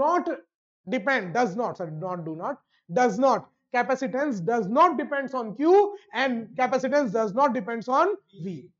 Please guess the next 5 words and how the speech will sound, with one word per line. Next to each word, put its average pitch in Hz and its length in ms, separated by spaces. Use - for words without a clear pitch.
कैपेसिटेंस 269 720
है 311 200
कि 269 120
चार्ज 277 400
कितना 311 220